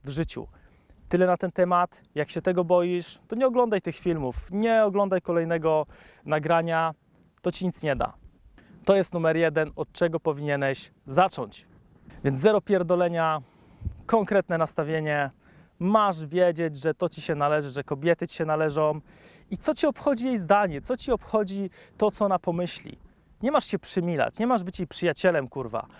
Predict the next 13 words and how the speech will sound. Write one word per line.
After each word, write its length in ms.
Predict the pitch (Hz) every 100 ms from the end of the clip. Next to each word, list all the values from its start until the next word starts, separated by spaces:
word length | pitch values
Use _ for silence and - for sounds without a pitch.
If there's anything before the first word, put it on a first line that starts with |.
| -
Albo 220 | - 202 247
cię 100 | 254
ona 120 | 214
będzie 260 | 208 175
kochać, 520 | - 160 156 165 - - - - -
albo 280 | 175 185
cię 120 | - 196
będzie 260 | 202 202
nienawidzić. 680 | 208 208 202 196 135 - - - - - -
I 140 | 185
tak 160 | 202 196
naprawdę 420 | 190 202 190 185
wtedy 520 | - 185 170 185 185